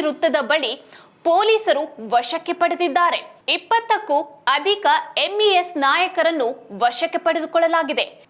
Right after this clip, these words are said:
ಎಂ ಇ ಎಸ್ ಮುಖಂಡ ಮನೋಹರ್ ಕಿಣೇಕರ್, ಆರ್ ಎಂ ಪಾಟೀಲ್, ಪ್ರಕಾಶ್ ಕಿಲೋಕರ್ ಹಾಗೂ ಪ್ರಕಾಶ್ ಮರ್ಗಾಳೆ ಸೇರಿದಂತೆ ಇಪ್ಪತ್ತಕ್ಕೂ ಹೆಚ್ಚು ಜನರನ್ನು ಪೊಲೀಸರು ಬಂಧಿಸಿದ್ದು, ಈ ಸಮಯದಲ್ಲಿ ಪೊಲೀಸರು ಹಾಗೂ ಎಂ ಇ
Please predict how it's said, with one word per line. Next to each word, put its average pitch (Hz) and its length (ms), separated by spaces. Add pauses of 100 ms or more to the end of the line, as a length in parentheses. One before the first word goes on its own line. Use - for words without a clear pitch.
(140)
ಎಂ 370 100 (120)
ಇ - 20 (120)
ಎಸ್ 392 120 (120)
ಮುಖಂಡ 320 380 (400)
ಮನೋಹರ್ 370 540
ಕಿಣೇಕರ್, 302 460 (580)
ಆರ್ 349 180
ಎಂ 415 80 (100)
ಪಾಟೀಲ್, 311 380 (360)
ಪ್ರಕಾಶ್ 370 480 (100)
ಕಿಲೋಕರ್ 339 580
ಹಾಗೂ 294 300 (460)
ಪ್ರಕಾಶ್ 392 420 (140)
ಮರ್ಗಾಳೆ 349 440 (100)
ಸೇರಿದಂತೆ 302 560 (340)
ಇಪ್ಪತ್ತಕ್ಕೂ 427 580 (120)
ಹೆಚ್ಚು 359 360
ಜನರನ್ನು 349 400 (320)
ಪೊಲೀಸರು 415 500 (100)
ಬಂಧಿಸಿದ್ದು, 294 520 (560)
ಈ - 20 (140)
ಸಮಯದಲ್ಲಿ 403 560 (360)
ಪೊಲೀಸರು 381 540 (100)
ಹಾಗೂ 254 280 (580)
ಎಂ 359 80 (120)
ಇ - 20